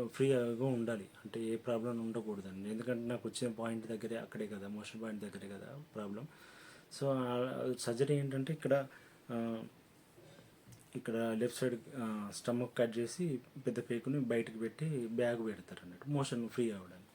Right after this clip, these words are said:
So, అట్లా ఫ్రీగా మో-, వెళ్తే నీకు, ఆ, ట్రీట్మెంట్, కీమోథెరపీలు ఇవ్వడానికి నీకు ఫ్రీగా ప్రాబ్లం ఉంటుంది, ఏ ఇబ్బంది ఉండదు అన్నారు. So, అంటే ఎట్లాగో మే-, నా అసలు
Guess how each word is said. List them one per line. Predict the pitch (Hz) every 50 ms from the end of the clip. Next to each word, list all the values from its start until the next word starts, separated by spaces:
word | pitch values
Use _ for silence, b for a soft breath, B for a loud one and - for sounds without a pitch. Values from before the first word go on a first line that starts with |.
| B B B B B B B B - -
So, | 135
అట్లా | 135 131 127 135
ఫ్రీగా | 131 - 127 131 127 131 143 139 131 127 120 117
మో-, | 113 117 117 120 123
వెళ్తే | 147 143 123 117 117 117 - - 165 185 170 139 120 - B B B B B B B B B B - - -
నీకు, | 113 113 117 113 104 -
ఆ, | - 113 110 110 107 104 104 101 101 104 101 101 101 101 107 104 - - - - - - - 151 135
ట్రీట్మెంట్, | - - - 139 131 123 131 131 131 127 127
కీమోథెరపీలు | 123 - - 123 123 120 113 123 120 120 110 120 117
ఇవ్వడానికి | 120 117 113 113 113 113 113 - 147
నీకు | 135 127 113 - 120 117 110 104
ఫ్రీగా | - - 123 120 110 110 117
ప్రాబ్లం | 110 - 123 117 113 113 123 120
ఉంటుంది, | 113 104 98 107 104 151 170 160 139 113 107 113 117 120
ఏ | 117 117 117 117
ఇబ్బంది | 113 107 101 113 117 113 113
ఉండదు | 107 107 110 104 107
అన్నారు. | 104 95 90 - - - B B B B B B B B B B B B B - - -
So, | - - 143 143
అంటే | 139 127 123 127 156 139
ఎట్లాగో | - - 147 165 180 208 220 - -
మే-, | 156 127 120 117 117 117 113 117 120 127 123 120 117 113 110 110 110 110
నా | 120
అసలు | 120 120 123 127 120 110 104 - 113 104 107 107 104 101 104